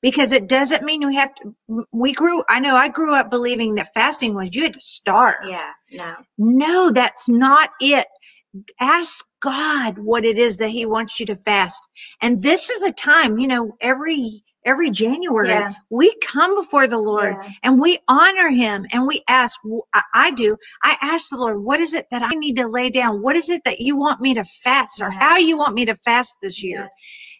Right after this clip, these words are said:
Speaker 1: And he comes in, and I'm telling you, when you do, it takes you into a different place. I'm sorry, I got, I got all excited.
Speaker 2: Well, I'm glad she brought that up because that's exactly true. This fasting is not food. The whole thirty days,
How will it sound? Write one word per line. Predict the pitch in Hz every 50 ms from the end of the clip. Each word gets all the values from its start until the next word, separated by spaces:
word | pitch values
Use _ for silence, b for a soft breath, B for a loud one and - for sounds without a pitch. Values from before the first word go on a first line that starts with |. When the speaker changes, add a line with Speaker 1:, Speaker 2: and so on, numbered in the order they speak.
| B -
Speaker 1:
And | 254 262 262
he | 269 294 311 302 - - -
comes | 247 277 294 277 - -
in, | 240 247 254 233 208 - - 208
and | 220 240
I'm | 294 320 - - - - - -
telling | 311 320 330 339 330 294 262 247
you, | 220 202 190 180 180 _ _ b b b b b b _
when | - 247 285 294 311
you | 302 349 349 269 226 202
do, | 185 - 285 330 349 349 330 294 240 -
it | 226 254 -
takes | - - 254 294 277 - - 302
you | 277 254
into | 254 247 247 233
a |
different | 190 220 226 - 226 202 - _ _
place. | - 175 - - - - _
I'm | 202 185
sorry, | - 208 185 180 160
I | 147
got, | - 170 180 - - -
I | 233 240
got | 254 240
all | 240 240 233
excited. | 233 - - - 208 180 -
Speaker 2:
Well, | 262 277
I'm | 285 285 277
glad | 311 311 349 403 - -
she | 359
brought | 269 247 269 277 269 -
that | 240 214 208
up | 269 311 277 - 214
because | 233 233 - - 330 330 294 254 247
that's | 247 254 269 262 262
exactly | 240 233 - 247 247 - 254 226 220 -
true. | - 311 294 240
This | 226 294 294 294 -
fasting | - 254 269 311 381 - - _ 254 233 226 214 226 226 220 -
is | 240 240 226 220 233
not | 247 254 277 269 - - _ _
food. | 269 277 269 233 190 190
The | 214 220
whole | 220 226 277 277 302 294
thirty | 302 277 269 254 247
days, | 226 247 233 220 208